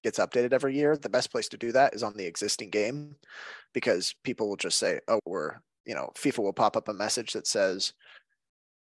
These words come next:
"Or pre-download or, or pre-order our E A Sports F C for next year." And most of the player base is just existing players that upgrade to the next game. So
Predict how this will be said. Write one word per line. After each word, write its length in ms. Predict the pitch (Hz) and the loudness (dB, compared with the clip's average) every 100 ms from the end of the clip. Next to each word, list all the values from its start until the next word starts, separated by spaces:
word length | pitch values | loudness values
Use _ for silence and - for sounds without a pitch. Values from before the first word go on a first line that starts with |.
| _ _ _ _ - | _ _ _ _ -4
"Or 140 | 123 - _ _ | -4 -4 _ _
pre-download 760 | - 175 170 165 170 165 165 156 | 6 6 8 6 6 6 6 6
or, 680 | 135 123 120 110 117 117 | 6 6 4 2 0 0
or 60 | 107 | -2
pre-order 580 | - 170 156 151 151 139 | 2 6 6 6 4 4
our 300 | 113 107 107 _ _ _ _ _ _ _ - | 4 0 -4 _ _ _ _ _ _ _ -2
E 80 | 143 | 0
A 60 | 127 | 0
Sports 320 | - 131 - | 0 -2 0
F 120 | 131 | -2
C 200 | - 139 | -2 -2
for 140 | - 117 | -2 -2
next 300 | 117 - 135 | -2 -2 -2
year." 340 | 107 69 - _ | -2 -2 -8 _
And 400 | - 117 101 92 - 135 | -2 0 0 -4 -16 0
most 300 | 131 139 135 | 4 4 2
of 100 | 110 | -2
the 80 | |
player 240 | - 143 120 | 2 4 4
base 320 | 101 101 - | 2 0 -2
is 120 | 107 | -6
just 220 | 104 - | -6 -8
existing 360 | 90 110 - 98 | -6 -6 -6 -8
players 320 | - 92 101 | -2 -2 -2
that 140 | - 104 | -4 -6
upgrade 360 | - 78 73 | -6 -4 -4
to 60 | - | -6
the 80 | 87 | -10
next 220 | 85 - | -10 -8
game. 240 | 98 143 | -6 -4
So 260 | - 117 | 0 2